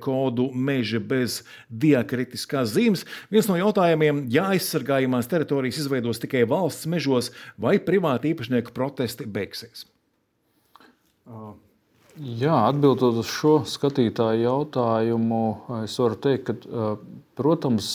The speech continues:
Speaker 2: ā, pašlaik meža īpašnieki, ā, jūtas, ā, netaisnīgā situācijā. Ā,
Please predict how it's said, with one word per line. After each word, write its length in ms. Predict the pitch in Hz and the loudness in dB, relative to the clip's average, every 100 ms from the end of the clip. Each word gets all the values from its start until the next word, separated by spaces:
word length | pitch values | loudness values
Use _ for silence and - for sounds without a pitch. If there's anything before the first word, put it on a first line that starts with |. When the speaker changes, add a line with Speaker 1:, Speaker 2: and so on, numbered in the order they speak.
| - 117 | -2 0
Speaker 2:
ā, 240 | 104 101 - _ _ - | 0 -2 -6 _ _ -10
pašlaik 640 | 101 - 113 135 156 156 | -8 -4 -2 0 -2 -4
meža 320 | 117 139 113 | -4 -4 -2
īpašnieki, 880 | 127 143 107 - 113 104 101 - 107 101 - _ | -2 -2 -6 -4 -4 -4 -6 -4 -4 -4 -12 _
ā, 160 | 113 101 110 | -10 -8 -4
jūtas, 480 | 113 135 135 98 - - | 0 0 -2 -6 -10 -10
ā, 320 | 113 98 95 95 98 _ _ _ _ _ | -8 -8 -8 -10 -14 _ _ _ _ _
netaisnīgā 840 | 117 127 123 104 - 110 104 104 95 | -6 -2 0 -2 -2 -6 -6 -6 -8
situācijā. 760 | - 117 147 175 180 208 190 165 - - - - - _ | -8 -2 0 0 0 -2 -2 -2 -8 -20 -20 -20 -20 _
Ā, 100 | - | -4